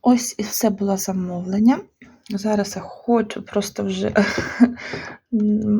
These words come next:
не маю терпіння, щоб зібрати свій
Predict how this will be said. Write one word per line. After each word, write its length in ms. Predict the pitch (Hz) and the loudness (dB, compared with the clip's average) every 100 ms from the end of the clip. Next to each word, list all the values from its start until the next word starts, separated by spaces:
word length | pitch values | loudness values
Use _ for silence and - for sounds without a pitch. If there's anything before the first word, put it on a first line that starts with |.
| 233 | 2
не 220 | 202 202 | 0 2
маю 320 | 220 220 214 208 | 2 2 2 2
терпіння, 680 | 214 208 - 208 196 185 | 2 0 0 2 2 0
щоб 260 | 185 196 180 | -4 -4 -6
зібрати 640 | - 190 208 247 339 233 | -4 -2 2 2 2 -4
свій 680 | 202 - 190 190 220 262 | -6 -8 -6 -2 2 2